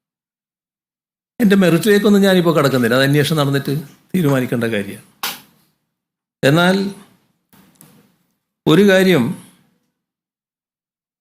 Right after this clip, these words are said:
നമ്മുടെ സംസ്ഥാനത്ത് പോലീസിന്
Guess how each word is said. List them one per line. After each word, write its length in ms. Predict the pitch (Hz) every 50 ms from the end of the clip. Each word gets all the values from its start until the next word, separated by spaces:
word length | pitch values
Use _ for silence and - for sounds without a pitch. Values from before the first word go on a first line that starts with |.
| _ _ _ -
നമ്മുടെ 280 | 139 147 165 180 190 190
സംസ്ഥാനത്ത് 580 | 175 147 143 - 190 175 175 175 175 175 170 139 110 117 180 - - - _ _ _ _ _ _ _ _ _ _ _ _ _ _ _ _ -
പോലീസിന് 580 | 156 143 151 151 165 156 160 - 156 160 160